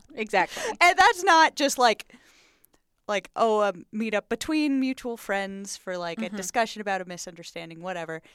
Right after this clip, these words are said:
Speaker 2: That's fine. I'll wait longer for that. A bitch like Christine, though,
Speaker 1: Yeah.
Speaker 2: demanding my time like that, uh-uh.
Speaker 1: Exactly.
Speaker 2: No, she's not getting it.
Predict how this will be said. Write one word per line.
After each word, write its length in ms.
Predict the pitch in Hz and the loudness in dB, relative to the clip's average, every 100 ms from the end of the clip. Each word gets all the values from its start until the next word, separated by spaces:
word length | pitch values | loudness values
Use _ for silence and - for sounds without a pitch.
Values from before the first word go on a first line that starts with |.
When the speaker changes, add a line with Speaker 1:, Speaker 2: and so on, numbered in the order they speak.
| _ | _
Speaker 2:
That's 360 | 240 320 - - | 2 2 0 -2
fine. 340 | 175 156 156 | 0 0 -2
I'll 140 | 165 | -2
wait 180 | 180 175 | -4 -4
longer 240 | 180 170 170 | -4 -6 -8
for 140 | 180 | -8
that. 200 | 170 - _ - _ | -6 -8 _ -20 _
A 100 | - | 2
bitch 280 | 180 262 - | 6 4 6
like 180 | 269 - | 2 2
Christine, 540 | 277 269 - 233 254 | -2 -2 -2 -2 0
though, 360 | 269 277 277 220 _ _ _ _ _ _ _ _ | 0 0 -2 -6 _ _ _ _ _ _ _ _
Speaker 1:
Yeah. 340 | 240 220 175 - 220 | 2 4 4 -2 -2
Speaker 2:
demanding 460 | 220 214 226 240 | 2 4 4 2
my 140 | 226 220 | 0 0
time 280 | - 214 226 | 2 0 0
like 200 | 220 220 | -2 2
that, 200 | 226 220 202 | 2 4 2
uh-uh. 340 | 190 165 156 - | 0 0 -4 -4
Speaker 1:
Exactly. 480 | 226 202 165 139 202 | -4 0 -2 -4 0
Speaker 2:
No, 280 | 202 180 170 | 2 2 0
she's 140 | - 196 | -4 -6
not 140 | 175 | -6
getting 180 | 165 151 | -6 -6
it. 140 | 160 | -8